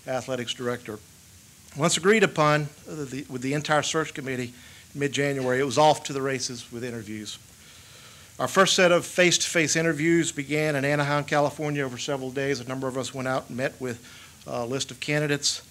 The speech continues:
In parallel and con-, on a continuous basis, D H R, uh, provided, uh, continuous screening and filtering of candidates based on the attributes that we defined. We had great interviews in California and with a very impressive candidates,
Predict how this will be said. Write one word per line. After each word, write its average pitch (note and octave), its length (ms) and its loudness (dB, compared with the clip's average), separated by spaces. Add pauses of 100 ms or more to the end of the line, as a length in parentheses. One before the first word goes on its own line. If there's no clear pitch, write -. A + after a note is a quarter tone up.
(360)
In B2+ 80 -10
parallel D#3 580 4
and B2 160 -8
con-, B2+ 240 -6
on C3 120 -6
a A2+ 40 -8
continuous C#3+ 600 -4
basis, C3+ 460 -4
D C3+ 200 -4
H C3 240 -4
R, C#3 320 0 (640)
uh, B2 480 -2 (260)
provided, C#3 580 2 (200)
uh, C3 160 -6 (220)
continuous D3 460 -2
screening C#3+ 460 -2
and A#2 100 -6
filtering C#3 580 -2 (420)
of B2+ 140 -12
candidates C3+ 400 -2
based C#3 320 -2
on C3+ 80 -4
the B2 100 -4
attributes C3 540 -4
that - 160 -10
we B2 100 -6
defined. A#2 540 -6 (1080)
We C#3+ 80 2
had E3 160 6
great F#3+ 220 8
interviews F#3 520 6
in D#3+ 80 -4
California E3 760 2
and C3+ 180 -8 (160)
with B2+ 140 -2
a A#2+ 40 -4
very D#3+ 320 4
impressive D3 500 0
candidates, C#3+ 600 -4